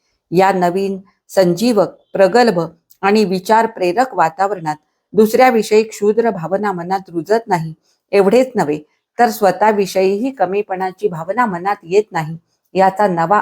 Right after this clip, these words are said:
अनुभव ती घेऊ लागली. इथे या स्थळी कुणाच्या लेखी कुणी हीन नाही, कुणी उच्च नाही. रात दिन मिळणारी ही प्रचिती तिच्या मनात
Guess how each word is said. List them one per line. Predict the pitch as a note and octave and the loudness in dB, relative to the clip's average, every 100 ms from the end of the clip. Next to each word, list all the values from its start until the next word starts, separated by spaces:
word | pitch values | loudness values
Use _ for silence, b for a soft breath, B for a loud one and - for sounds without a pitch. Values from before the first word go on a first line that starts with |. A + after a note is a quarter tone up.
| - | -2
अनुभव | E3 E3+ G3+ A#3+ | -6 -4 -4 -4
ती | G3+ | -8
घेऊ | D#3+ D#3+ D#3 | -6 -6 -6
लागली. | D#3+ C#3+ D3 D3 _ _ _ _ | -8 -10 -16 -20 _ _ _ _
इथे | - A#3 C#4 | -2 0 2
या | C4 G#3+ A3 | 4 2 2
स्थळी | - B3 F3 D#3 _ _ | -2 -2 -2 -4 _ _
कुणाच्या | G#3+ A3 A#3+ A#3 A3 | 0 4 2 2 2
लेखी | G3+ F#3+ A3+ | 2 0 -4
कुणी | G3+ G3 | -2 -2
हीन | G3 F3+ A3 | -2 -2 -2
नाही, | A#3+ E3+ D3+ D#3+ - _ _ | -2 -4 -8 -14 -20 _ _
कुणी | A3+ C#4 C4+ | 2 2 2
उच्च | F#3 - F#3+ | -4 -4 -4
नाही. | E3+ D3+ D#3 D#3 _ _ _ | -4 -4 -10 -16 _ _ _
रात | F#3 A3 B3 A#3+ | 0 2 2 0
दिन | G3 G#3+ | -2 -2
मिळणारी | A3 G3 F3 F#3 G3 | -2 -4 -4 -2 -4
ही | F#3+ F#3+ A#3+ | -6 -8 -10
प्रचिती | G3+ F3 G3+ - D#3 - _ _ | -8 -8 -10 -10 -10 -12 _ _
तिच्या | G#3+ G3 A3 | -4 0 0
मनात | G3 F#3+ | 2 0